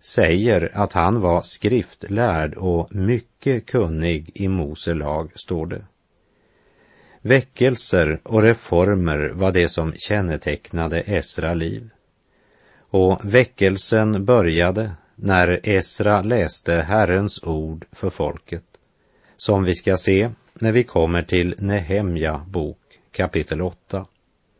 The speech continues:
Först studerade Esra personligen ordet.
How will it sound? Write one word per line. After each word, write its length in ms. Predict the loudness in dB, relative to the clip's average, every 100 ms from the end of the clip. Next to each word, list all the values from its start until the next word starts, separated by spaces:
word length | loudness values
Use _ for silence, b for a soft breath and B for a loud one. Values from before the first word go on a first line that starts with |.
| b b b b b b b
Först 460 | 2 6 6 4 -10 -16
studerade 800 | -10 -2 2 6 6 6 6 4 2 _ _ -4
Esra 560 | -4 -2 -4 0 0
personligen 1000 | 0 -4 -2 -2 -2 -2 -2 -2 -4 -4
ordet. 460 | -6 -8 -8 -12